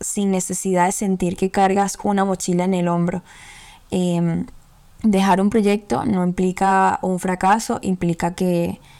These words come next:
ya es momento de una transformación. Y quiero, quiero que me comentes, quiero que me comentes si esta herramienta te gustaría aplicarla,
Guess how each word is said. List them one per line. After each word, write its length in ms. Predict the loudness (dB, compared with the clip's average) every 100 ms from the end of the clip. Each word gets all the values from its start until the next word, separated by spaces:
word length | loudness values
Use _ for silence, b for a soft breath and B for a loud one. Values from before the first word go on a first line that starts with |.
| B -2
ya 360 | 2 2 2
es 60 | 2
momento 460 | 2 2 0 0
de 60 | 0
una 180 | 0 0
transformación. 840 | -2 -2 -2 -2 -2 0 0 -2 -12 B B B B B B B B B -4
Y 480 | -2 0 0 0 -2 -4 -6 B B B -16 0
quiero, 240 | 2 2 2
quiero 240 | 0 0
que 100 | 2
me 120 | 2
comentes, 520 | 2 2 2 0 -2
quiero 220 | 0 0 2
que 100 | 0
me 120 | 0
comentes 580 | 0 0 0 -2 -4 -8
si 300 | -6 0 0
esta 300 | 0 0 0
herramienta 840 | 2 2 2 0 0 0 0 -4 -6
te 100 | -2
gustaría 400 | -2 -2 -2 -2
aplicarla, 720 | -2 -2 2 2 4 0 -2